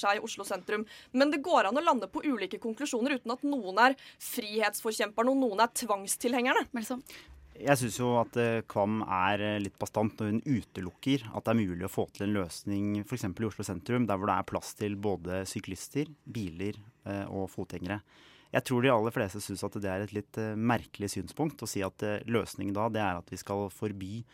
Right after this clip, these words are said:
Speaker 3: biler. Men, eh, for å ta, eh, spørsmålet om hva er frihet, for det er jo egentlig det vi er her for å snakke om. Og mitt frihetsbegrep, eh, det har jeg vel egentlig hentet litt fra Torbjørn Egner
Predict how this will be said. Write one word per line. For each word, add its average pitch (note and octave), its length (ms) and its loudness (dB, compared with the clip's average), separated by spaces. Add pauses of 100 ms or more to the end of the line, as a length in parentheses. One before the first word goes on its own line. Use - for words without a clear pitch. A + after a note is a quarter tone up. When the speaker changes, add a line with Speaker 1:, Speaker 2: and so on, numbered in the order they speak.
(260)
Speaker 3:
biler. A#2 360 -2 (480)
Men, D#3 240 2 (160)
eh, - 260 -4
for D3+ 220 -4
å D3+ 120 0
ta, B2 460 2
eh, C3 160 -4
spørsmålet A2+ 440 -4
om A#2 100 -2
hva G#2 320 2
er - 20 -4
frihet, - 480 -2 (240)
for B2 80 -4
det A#2+ 80 6
er A2+ 40 4
jo A#2+ 100 4
egentlig G#2 180 -2
det G#2 80 0
vi F#2+ 60 0
er F#2+ 80 -2
her - 0 -
for G2 140 -8
å G2+ 120 -4
snakke - 140 -4
om. F2+ 120 -4 (300)
Og C3+ 60 6
mitt C3+ 180 6
frihetsbegrep, B2 680 -2
eh, A#2 220 0
det A2+ 160 2
har G#2+ 180 2
jeg G#2 160 4
vel G2 160 0
egentlig G2+ 180 -8
hentet F2 280 -8
litt F#2 120 -8
fra G2 120 -8
Torbjørn F#2 360 -6
Egner F2+ 320 -4